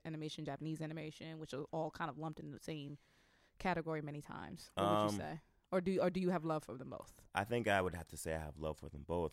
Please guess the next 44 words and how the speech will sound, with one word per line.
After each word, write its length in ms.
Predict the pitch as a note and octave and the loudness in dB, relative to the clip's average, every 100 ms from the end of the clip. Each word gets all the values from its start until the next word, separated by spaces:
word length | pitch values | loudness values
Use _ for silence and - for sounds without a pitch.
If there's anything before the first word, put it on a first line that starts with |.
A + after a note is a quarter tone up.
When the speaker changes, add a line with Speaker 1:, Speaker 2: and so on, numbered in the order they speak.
| - | -2
Speaker 2:
I 80 | E2+ | -8
think, 340 | E2+ G2 F2 E2+ | -2 0 0 0
um, 380 | D#2+ D2 C#2+ D2 _ _ _ _ _ _ _ _ _ | -2 -2 -6 -10 _ _ _ _ _ _ _ _ _
when 160 | F2 G2 | 0 4
I 60 | |
look 240 | G#2 A2+ F#2 | 6 4 6
back 220 | G2 F#2 | 6 6
on 80 | F2 | 4
my 140 | E2 | 4
childhood, 600 | - F#2+ G2+ F2 E2 D2+ C2+ _ | 4 6 6 6 2 -2 -6 _
the 100 | E2 | -8
stuff 300 | - F#2+ G2 | 0 2 2
that 120 | F2 - | 2 0
actually, 720 | F2+ F2 - F2 E2 D2+ D#2+ - _ _ _ _ _ _ _ _ _ _ _ | 0 0 -6 -4 -2 -4 -8 -14 _ _ _ _ _ _ _ _ _ _ _
you 100 | G2 | -2
know, 200 | E2 D2+ | -2 -2
hit 240 | D#2 G#2 G2+ | -2 -2 0
me 140 | F#2 | -2
the 120 | D2 | -2
most 540 | D#2 F#2 G2+ D2+ - - | 0 2 2 0 -8 -8
was 160 | E2+ D#2 | -6 -4
stuff 220 | - D2+ D#2 | -4 -4 -4
like 240 | D2 D2 | -8 -4
Voltron 640 | E2 D#2+ - D#2 C#2+ D2+ - F#3 | -4 -4 -2 -4 -4 -6 -8 -6
Speaker 1:
Mm. 200 | F3 D#3+ | -6 -6
Speaker 2:
and 140 | D2 C#2+ | -8 -8
Transformers 760 | - D#2+ D2 - D#2+ D2+ C#2+ | -4 -4 -4 -2 -2 -2 -4
and, 120 | D2 D2 | -6 -6
and 320 | C#2+ C#2+ D2 D2+ _ _ _ _ | -6 -6 -8 -12 _ _ _ _
stuff 100 | D#2+ | -8
like 120 | D#2+ F2 | -6 0
that. 220 | E2 C#2 | 2 2
And 100 | E2 | 2
I 80 | F#2+ | 2
didn't 160 | E2+ | 2
realize 300 | E2+ E2 D#2+ | 2 2 0
till 340 | - - D#2 - - | -4 -4 -4 -6 -6
later 340 | D#2+ G2 E2 | 0 2 2
that, 100 | C2 | 0
that 160 | E2 D#2+ | 0 0
was 120 | D#2+ | 2
actually 320 | D#2+ D2 D2+ | -2 -2 -8
Japanese 460 | - D#2 D2 D#2 D2 | -4 -2 -2 -4 -4
animation. 540 | C#2+ D#2 E2+ - F2+ | -4 -2 -2 -4 -12